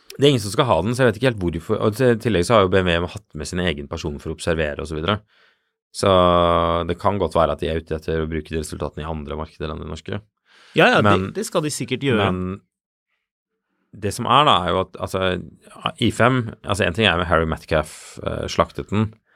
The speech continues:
Speaker 1: men det er ganske mange andre som er ganske oppgitt over det greiene her.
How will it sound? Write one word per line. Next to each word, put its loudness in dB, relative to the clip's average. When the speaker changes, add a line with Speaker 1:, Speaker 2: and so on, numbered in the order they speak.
Speaker 1:
men 2
det 4
er 4
ganske -2
mange 2
andre -2
som -8
er -8
ganske -10
oppgitt -8
over -4
det -4
greiene 0
her. -4